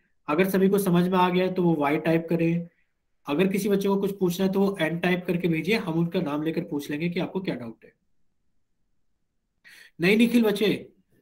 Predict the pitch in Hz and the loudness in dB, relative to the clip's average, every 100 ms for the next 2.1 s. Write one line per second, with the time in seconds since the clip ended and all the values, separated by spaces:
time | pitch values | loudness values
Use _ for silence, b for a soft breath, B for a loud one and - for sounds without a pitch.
0 | - - 165 220 240 214 175 226 226 185 | -16 -6 0 2 2 2 0 0 0 0
1 | 180 185 175 175 151 139 - 170 170 175 | 2 0 0 0 -2 -4 -2 0 0 -2
2 | 208 | -6